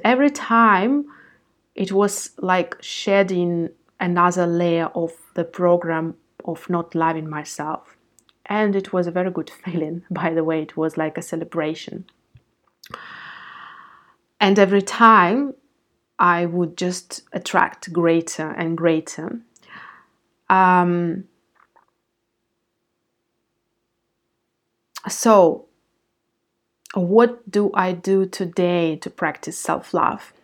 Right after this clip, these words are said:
And this is what I want to share with you so you can incorporate this thing in your life.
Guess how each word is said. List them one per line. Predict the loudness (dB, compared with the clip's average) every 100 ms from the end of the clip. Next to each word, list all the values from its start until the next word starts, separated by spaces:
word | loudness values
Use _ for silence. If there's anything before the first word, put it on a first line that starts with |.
| _ _ _
And | -10 -2
this | -2 0
is | -4 -6 -16 -20 _ _ _ -2
what | 0
I | 2
want | 0 -2 -4 -6
to | -10
share | -4 0 0
with | -2 -4
you | -4 -4 -6
so | -6 -4 -4 -6 -8
you | -6 -6
can | -6 -6
incorporate | -6 -8 -10 -8 -4 -2 -4 -4
this | -8 -8 -6
thing | -6 -6 -8
in | -8
your | -6 -4 -2 -4 -6 _ -20 -20 _ 0
life. | 2 2 2 -6